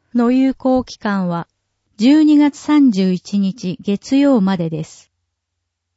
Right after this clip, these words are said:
現況届を提出いただき、受給資格を更新すると、新しい丸親医療証、桃色が、十二月中旬に交付されます。提出書類等。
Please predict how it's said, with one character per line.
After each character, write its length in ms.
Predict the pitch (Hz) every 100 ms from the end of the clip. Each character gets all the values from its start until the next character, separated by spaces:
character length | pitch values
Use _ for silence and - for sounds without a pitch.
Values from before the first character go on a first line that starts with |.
| _ _
現 320 | 220 277 294
況 220 | - 294
届 480 | 294 294 277 - 202
を 80 | 185
提 300 | - 220 220
出 320 | - 214 220
い 80 | 208
た 160 | 208 196
だ 120 | 190
き、 280 | - 190 - _ -
受 180 | 196 240
給 320 | - 311 311
資 140 | -
格 380 | - 285 - 202
を 60 | 190
更 280 | - 247 240
新 300 | - 226 220
す 180 | 220
る 100 | 208
と、 300 | 202 196 190 _ _ _ _
新 380 | 214 214 294 311
し 300 | - 330 269
い 40 |
丸 360 | 196 196 220 233
親 240 | 226 220
医 140 | 208 202
療 260 | 202 196
証、 480 | 190 - 190 185 180 -
桃 380 | 180 202 220 220
色 320 | 208 190 - -
が、 240 | 180 180 - _ _ _
十 240 | - 277 311
二 160 | 302
月 240 | 294 285 -
中 320 | - 269 262
旬 240 | 262 254
に 140 | 247 247
交 260 | - 240 233
付 120 | 233
さ 160 | - 214
れ 140 | 202
ま 160 | 190 185
す。 260 | - _ _ _ _ _ _ _ _ _ _ _ -
提 220 | 294 302
出 260 | - 294 -
書 240 | - 294
類 220 | 247 185
等。 460 | - 214 196 165